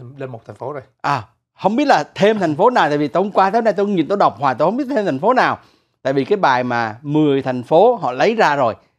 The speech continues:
Speaker 1: Dạ.
Speaker 2: Bây giờ cho nên chỉ còn bây giờ là mười một thành phố. Đó. Thì ở đây có Anaheim, có Buena Park, có Costa Mesa, có Fullerton, có Garden Grove, có. Rồi, Huntington Beach.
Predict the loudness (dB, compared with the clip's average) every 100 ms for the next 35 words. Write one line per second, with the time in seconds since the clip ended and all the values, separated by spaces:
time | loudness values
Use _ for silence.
0 | _ -6 0 0 0 -4 -4 0 0 2
1 | 0 0 0 0 0 0 -2 -4 2 4
2 | 4 0 -2 0 0 -4 _ _ _ -2
3 | 0 0 2 4 2 0 _ 0 0 0
4 | 0 2 0 -2 -8 _ _ -6 2 4
5 | 4 0 _ _ _ _ 0 2 4 2
6 | 2 0 0 2 4 4 2 -4 _ _
7 | -2 0 0 0 0 2 0 2 2 2
8 | 0 2 4 4 -2 _ -2 2 2 4
9 | 2 2 0 2 2 0 _ _ _ _
10 | 0 2 2 0 2 4 4 2 2 2
11 | 0 _ _ _ _ _ 2 4 2 _
12 | _ _ 0 0 0 -2 0 0 2 -2